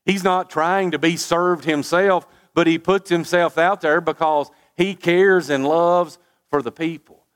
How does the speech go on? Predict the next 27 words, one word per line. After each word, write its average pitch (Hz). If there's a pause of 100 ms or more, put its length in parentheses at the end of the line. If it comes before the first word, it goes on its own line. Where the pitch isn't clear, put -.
(260)
And 160
he 170
wants 180
to 151
help 170
the 123
people. 170
Jesus 170 (200)
was 151
one 170
that 147
came 160
not 156
to 127
be 135
served, 156
but 165
to 190
serve 113
and 110
give 123
his 110
life 120
a 107
ransom 110
for 104
many. 104